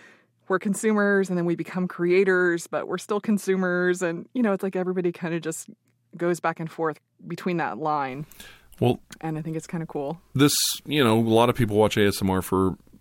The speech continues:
Speaker 2: different various mental health issues. Well,
Speaker 1: Mm-hmm.
Speaker 2: this is something, a trick I learned that might help people that are watching A S M R.
Speaker 1: Mm-hmm.
Speaker 2: A lot of people, you know, it's been a long time since this has started. Around twenty twelve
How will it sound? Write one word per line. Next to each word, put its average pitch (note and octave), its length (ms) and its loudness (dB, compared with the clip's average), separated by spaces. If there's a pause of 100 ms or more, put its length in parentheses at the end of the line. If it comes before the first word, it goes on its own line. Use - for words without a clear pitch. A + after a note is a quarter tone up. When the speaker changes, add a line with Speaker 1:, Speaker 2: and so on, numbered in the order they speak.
(140)
Speaker 2:
different G#2 400 2
various F#2 440 2
mental F#2 220 2
health D3 280 0
issues. F#2 420 0
Well, G2 100 4
Speaker 1:
Mm-hmm. F#2 60 0
Speaker 2:
this - 160 0
is A2+ 120 0
something, G#2+ 440 2
a F2+ 80 -2
trick - 420 -2
I G#2 180 2
learned F2+ 480 -2 (500)
that G#2 200 4
might G2 220 2
help F2+ 240 -2
people F#2 360 0
that F2+ 140 0
are F2+ 80 0
watching E2+ 380 -2
A F2 40 0
S - 140 -6
M E2+ 80 0
R. F#2 80 2
Speaker 1:
Mm-hmm. - 360 -6
Speaker 2:
A - 40 4
lot A#2 140 6
of - 40 -2
people, C#3 380 2
you B2 60 2
know, A#2 120 4
it's C3+ 120 -2
been G2 180 2
a G#2 80 4
long G2+ 320 0
time F#2+ 320 0
since A2 240 -2
this - 240 -2
has - 120 -6
started. C3 420 2
Around F2 220 -2
twenty F#2 280 0
twelve B2+ 560 -2